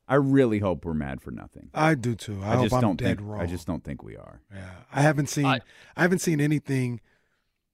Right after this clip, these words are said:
Speaker 2: w-, looking at, you know, people selections on T N T and, you know, and, and in, inside the N B A or N B A Today, whatever it is. Uh, I haven't seen anything that leads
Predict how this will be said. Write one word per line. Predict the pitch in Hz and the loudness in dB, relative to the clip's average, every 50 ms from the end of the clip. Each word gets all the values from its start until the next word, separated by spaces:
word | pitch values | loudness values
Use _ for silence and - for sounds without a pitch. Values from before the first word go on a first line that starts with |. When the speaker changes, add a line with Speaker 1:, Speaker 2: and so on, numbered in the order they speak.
| _ - | _ -10
Speaker 2:
w-, | 135 127 131 - | -6 -6 -6 -2
looking | 170 135 127 123 - 117 | 0 2 2 2 2 0
at, | 110 104 - _ - - | -4 -4 -8 _ -16 -14
you | 139 120 | -12 -12
know, | 113 104 | -10 -8
people | - - 131 127 113 123 127 123 120 120 107 - _ _ _ _ _ | 0 2 2 4 4 4 2 2 2 0 -4 -6 _ _ _ _ _
selections | - - - - 127 120 127 127 123 - - 127 120 117 | -20 -16 -8 -4 0 2 2 2 2 0 -4 -4 -2 -2
on | 123 120 | -2 -2
T | 110 - 131 127 | -4 -4 -4 -2
N | 127 120 | -2 -4
T | - - 123 127 127 123 120 120 120 120 120 | -4 -2 2 2 4 4 4 4 2 2 0
and, | 113 107 104 98 - _ - _ _ _ _ - | -2 -2 -6 -10 -14 _ -20 _ _ _ _ -12
you | 110 123 | -8 -6
know, | 120 113 107 110 | -6 -6 -6 -8
and, | 107 107 117 | -10 -10 -12
and | 135 131 113 117 - | -12 -12 -10 -10 -6
in, | 156 135 131 127 123 120 - - | -2 0 0 2 0 -2 -2 -2
inside | 135 131 131 - - 127 123 117 | -2 -2 -2 0 2 2 2 2
the | 117 120 | 2 0
N | 123 117 | 0 2
B | 120 120 | 2 0
A | 120 120 | 0 0
or | 117 123 110 107 | -2 -4 -6 -6
N | 113 120 | -6 -6
B | 120 120 120 | -4 -4 -4
A | 113 | -6
Today, | - - 98 107 113 113 | -8 -10 -8 -6 -4 -2
whatever | 107 107 110 113 113 104 117 | -2 -2 -2 -2 -2 -2 -2
it | 113 | -2
is. | 120 117 113 - _ - - - - _ _ _ _ - | -2 -2 -4 -6 _ -20 -20 -20 -20 _ _ _ _ -6
Uh, | - 120 120 117 113 - | -2 0 0 0 0 0
I | - 139 | 2 2
haven't | 156 147 139 | 2 2 0
seen | - 143 127 120 | -2 -4 -4 -4
anything | 170 - 131 131 120 104 - 120 117 113 107 101 98 _ _ _ _ _ _ _ _ _ _ _ _ _ | -2 -2 0 0 -2 -2 -4 -4 -4 -4 -6 -8 -12 _ _ _ _ _ _ _ _ _ _ _ _ _
that | 131 127 123 117 113 120 - - 214 190 127 | -2 0 0 0 0 -2 -8 -16 -18 -10 -6
leads | 120 117 120 120 117 117 107 95 - - | -4 -2 0 0 0 0 -2 -4 -10 -18